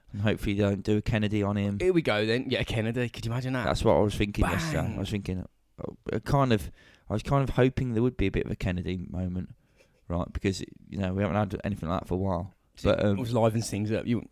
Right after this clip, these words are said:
Speaker 2: just get a bit of a livener going.
Speaker 1: <laughs> Yeah,
Speaker 2: Pop,
Speaker 1: yeah,
Speaker 2: pop
Speaker 1: yeah.
Speaker 2: someone's head.
Speaker 1: <laughs> Yeah, yeah.
Speaker 2: You're looking at the rafters for the snipers. There's
Speaker 1: Yeah.
Speaker 2: gotta be some fucker in here, shit.
Speaker 1: But, you know, I think it's something, we're due something like that. Someone big to be popped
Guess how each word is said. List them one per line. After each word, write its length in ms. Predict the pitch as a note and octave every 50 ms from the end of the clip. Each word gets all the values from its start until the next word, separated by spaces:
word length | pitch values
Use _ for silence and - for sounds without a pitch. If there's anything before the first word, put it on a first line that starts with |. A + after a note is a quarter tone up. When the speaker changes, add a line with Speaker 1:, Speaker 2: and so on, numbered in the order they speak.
| _
Speaker 2:
just 120 | - D#3+ -
get 100 | - -
a 20 |
bit 100 | D3 -
of 80 | C#3+ B2+
a 40 | A2+
livener 300 | A2 A2 A2 A2+ B2+ A#2
going. 300 | A#2 B2 A#2+ A#2+ A2 A2+
Speaker 1:
<laughs> 40 | -
Yeah, 140 | A2+ A2+ G#2+
Speaker 2:
Pop, 120 | C#3 -
Speaker 1:
yeah, 140 | A#2+ B2 A#2
Speaker 2:
pop 120 | A2 C3 -
Speaker 1:
yeah. 40 | A#2
Speaker 2:
someone's 240 | C3+ E3+ D#3+ D3+ -
head. 240 | C#3+ C3 D3 D3 -
Speaker 1:
<laughs> 40 | -
Yeah, 120 | G#2+ - -
yeah. 220 | G#2+ A2 - C#3 -
Speaker 2:
You're 120 | C3+ C#3
looking 180 | D3 D3+ - D#3
at 60 | A#2
the 80 | A#2+ A#2
rafters 340 | B2 B2+ B2 - A#2 G2+ -
for 120 | - A2+
the 60 | G#2+
snipers. 420 | - - B2+ A#2 A2+ G#2+ - F#2+ -
There's 80 | - A2
Speaker 1:
Yeah. 60 | G#2
Speaker 2:
gotta 80 | A2+ G2+
be 40 | G2+
some 120 | - G2+ E2+
fucker 360 | - - - - - - D2+
in 80 | D2+ A#1+
here, 100 | B1+ A#1
shit. 180 | - - - E2+
Speaker 1:
But, 200 | A#2+ G2+ - - -
you 160 | - - B2
know, 180 | G2+ G2+ G2+ A2+
I 40 |
think 200 | C#3 D#3 D#3 D#3+ D#3+
it's 220 | - - - - - - - - - - - - - -
something, 360 | - - - D#3+ D#3 - - - - - - _ _ _
we're 120 | - B2+ C3+
due 220 | C#3 - F3+ E3 C#3+
something 420 | - C3 B2 A#2 F2 F#2 F2 -
like 140 | E2 E2 C2
that. 260 | - - - - - -
Someone 360 | - A#2+ A2 G#2 F#2+ F#2+ - - - - _ _ _ -
big 200 | - G#2 F2+ -
to 100 | - -
be 80 | - F#2+
popped 440 | - - F#2+ - - - - -